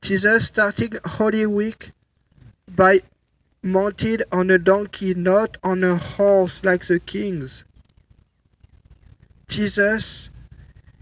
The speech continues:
is a king who come to serve us. And because he come to serve us, he is showing us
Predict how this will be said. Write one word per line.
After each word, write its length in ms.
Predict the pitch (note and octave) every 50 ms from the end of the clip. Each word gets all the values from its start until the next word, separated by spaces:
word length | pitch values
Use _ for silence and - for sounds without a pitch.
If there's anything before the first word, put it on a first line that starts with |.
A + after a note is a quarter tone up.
| - - _ _ _ _ - _ _ -
is 180 | F#3+ F#3+ F3+ -
a 120 | G3+ G3
king 680 | F#3+ - - - G#3+ A3 A3+ A3+ A3+ A3+ A3+ A3+ A3 - - - - - - - - - - - -
who 200 | - - G#3 G3+
come 360 | F#3 - - G3+ G#3 A3 G#3+ G3+
to 160 | - - F#3+
serve 440 | F3+ - - G3+ G#3 G#3+ A3 G#3 G3+ - -
us. 480 | F#3 F3+ E3 D#3+ - - - - - - - - - - _ - - - _ _ - - - - - - - - - - - - - - - - - - - - - - - - - - - - - - - - - - -
And 240 | E3+ F3 F3+ E3+ -
because 500 | G#3 A3 G#3+ - A#3 A#3 A#3 A#3 A3+ -
he 140 | - G3+
come 260 | F#3 - G#3+ A3+ A#3 A3+
to 140 | - A3 G#3
serve 380 | - - G#3+ G#3+ G#3 G3 G3
us, 380 | G3 G3+ G#3 G#3+ G#3 - - - - - - - _ _ _ _ _ _ _ _ _ -
he 260 | - - G3+ G3+ G#3+
is 60 | G3+
showing 400 | - - - G#3 G#3 G#3 G#3 G3+ G3+
us 320 | G3+ G3+ G#3 G3+ - -